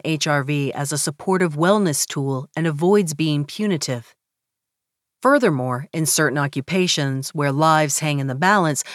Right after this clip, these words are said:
such as surgeons, construction workers, pilots, first responders, and police officers, significant drops in daily H R V might indicate a reduction in the capacity for effective decision-making, physical agility,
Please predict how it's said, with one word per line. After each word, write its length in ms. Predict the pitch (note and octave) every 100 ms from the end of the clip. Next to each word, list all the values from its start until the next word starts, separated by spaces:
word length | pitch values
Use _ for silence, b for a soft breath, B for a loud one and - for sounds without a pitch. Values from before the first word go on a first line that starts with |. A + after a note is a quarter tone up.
| B
such 240 | - F#3
as 100 | F3
surgeons, 720 | - - A#3 G3+ C#3+ A#2+ - -
construction 680 | - E3 - G#3 - F3 C#3+
workers, 480 | B2+ - B2+ A2+ - B B
pilots, 640 | - F3+ E3 F3+ - - -
first 280 | C#3+ C#3
responders, 640 | D3 - - E3 E3 E3 D#3
and 140 | C#3+ C#3
police 420 | C#3+ D#3+ C4+ -
officers, 600 | C3+ A#2+ - C3 B2 - b _ _ _ _
significant 680 | - G3+ F3+ A#3+ C#4+ C4+ C4
drops 380 | E3+ D#3 C#3+ -
in 140 | D3+
daily 380 | C#3+ D#3+ D3+ D3 -
H 240 | D#3 D3
R 160 | C#3+ C#3
V 300 | D#3+ D#3 B2+
might 340 | C3 E3 G#3+ -
indicate 480 | A#3+ A3+ - F3+ E3
a 80 |
reduction 580 | D3+ C#3+ E3 - - C#3
in 80 | C3+
the 80 | C#3
capacity 720 | D3+ - F#3+ A#3 - E3+ D3+
for 240 | D3+ C#3+
effective 500 | C3+ - E3+ - D3+
decision-making, 920 | D3 - A#3+ A3 D#3+ C3 B2+ C3 C3 - B B
physical 500 | G#3 G3+ C4 A#3+ G#3
agility, 580 | D3+ F3 E3+ C#3 C3